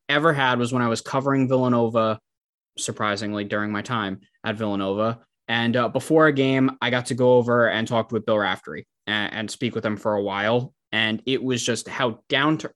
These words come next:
earth and nice and cool and, you know, willing to give advice. And it's the Raft you get on T V and all that.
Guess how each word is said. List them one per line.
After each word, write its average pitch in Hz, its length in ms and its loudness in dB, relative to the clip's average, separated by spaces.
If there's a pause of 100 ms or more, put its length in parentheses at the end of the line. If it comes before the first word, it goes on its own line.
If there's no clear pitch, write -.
earth 117 340 -4
and 101 240 -10
nice 147 560 0
and 98 240 -8
cool 151 540 4
and, 98 260 -6 (100)
you 110 100 -6
know, 98 80 -4
willing 131 420 2
to 143 80 -6
give 131 180 2
advice. 123 480 2
And 101 200 -6 (160)
it's - 280 -6
the 113 80 -4
Raft 107 380 -2
you 120 60 0
get 117 120 2
on 113 160 0
T 117 220 -2
V 113 160 -2
and 107 80 -2
all 107 160 0
that. 101 280 -2